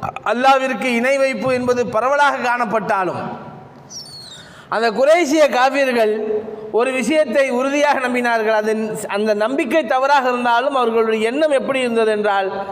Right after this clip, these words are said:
"நாங்கள் மில்லத்தை இப்ராஹிமில் நிலைத்து நிற்கிறோம்." அதனால்தான் பெருமானார் ரசூலுல்லாஹி ஸல்லல்லாஹு அலைஹி வஸல்லம் அவர்கள் நல்ல விஷயங்களில் ஒத்து போவார்கள்.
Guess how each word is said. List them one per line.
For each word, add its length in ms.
"நாங்கள் 460
மில்லத்தை 480
இப்ராஹிமில் 680
நிலைத்து 320
நிற்கிறோம்." 880
அதனால்தான் 560
பெருமானார் 520
ரசூலுல்லாஹி 680
ஸல்லல்லாஹு 380
அலைஹி 160
வஸல்லம் 320
அவர்கள் 320
நல்ல 440
விஷயங்களில் 760
ஒத்து 340
போவார்கள். 640